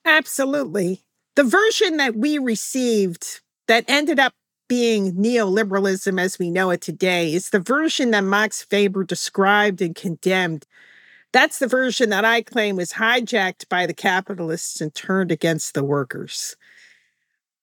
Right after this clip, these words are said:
There's another separate tradition of the work ethic, which is consistent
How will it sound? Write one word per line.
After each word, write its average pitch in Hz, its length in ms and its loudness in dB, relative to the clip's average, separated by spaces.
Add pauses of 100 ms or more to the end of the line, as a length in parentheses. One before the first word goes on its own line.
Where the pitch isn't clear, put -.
(100)
There's 214 160 6
another 254 640 4
separate 247 640 -2
tradition 226 600 -2
of 196 100 -2
the 202 80 2
work 185 260 0
ethic, 180 380 -2
which - 180 -2
is 277 260 -2
consistent - 920 -2